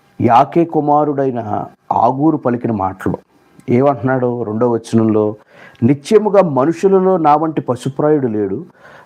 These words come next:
నరులకున్న వివేకం నాకు లేదు, నేను జ్ఞానాభ్యాసం చేసుకున్న వాడిని కాను, పరిశుద్ధ దేవుని గురించిన జ్ఞానము పొందలేదు."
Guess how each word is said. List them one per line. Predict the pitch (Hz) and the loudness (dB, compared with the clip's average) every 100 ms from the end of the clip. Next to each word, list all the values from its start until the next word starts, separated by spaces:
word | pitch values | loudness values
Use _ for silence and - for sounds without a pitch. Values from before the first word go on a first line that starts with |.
| 104 | 0
నరులకున్న | 113 139 196 196 196 175 | 2 2 2 2 2 2
వివేకం | 139 160 165 170 | 2 2 2 0
నాకు | 151 131 | 0 0
లేదు, | 110 110 98 120 190 - - - - | 2 2 2 -4 -6 -20 -20 -8 -2
నేను | 139 143 | 0 0
జ్ఞానాభ్యాసం | 90 104 123 165 165 170 170 170 151 139 | 0 -2 0 0 0 0 0 -2 0 0
చేసుకున్న | 135 - 139 | -2 -2 -2
వాడిని | 135 127 117 | 0 -2 -6
కాను, | - 98 101 117 170 _ _ - | -2 0 0 -8 -12 _ _ -4
పరిశుద్ధ | 123 156 208 180 | -4 0 0 0
దేవుని | 190 180 180 175 | 2 2 2 0
గురించిన | 165 143 139 | -4 -2 -2
జ్ఞానము | 110 107 113 143 185 302 269 _ _ _ 113 | -2 0 0 0 -4 -6 -12 _ _ _ -2
పొందలేదు." | 120 160 175 131 | 2 2 2 -2